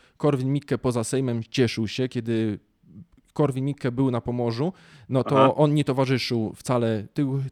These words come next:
Speaker 1: tylko chyba raz, ale w ogóle się nie
Speaker 2: Aha.
Speaker 1: pojawił, a jest prezesem okręgu, y, pomorskiego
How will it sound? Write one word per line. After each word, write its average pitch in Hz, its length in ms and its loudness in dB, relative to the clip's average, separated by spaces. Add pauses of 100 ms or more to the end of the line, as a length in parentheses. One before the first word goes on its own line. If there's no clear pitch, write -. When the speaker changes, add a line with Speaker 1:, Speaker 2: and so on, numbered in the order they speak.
Speaker 1:
tylko 156 260 2
chyba 135 220 2
raz, 131 260 0
ale 123 160 -2
w 117 60 -4
ogóle 131 220 2
się 127 140 -4
nie 120 100 0
Speaker 2:
Aha. 101 100 0
Speaker 1:
pojawił, 131 300 2
a 120 60 2
jest 131 140 -2
prezesem 143 500 2
okręgu, 143 520 2 (320)
y, 110 40 0
pomorskiego 131 720 0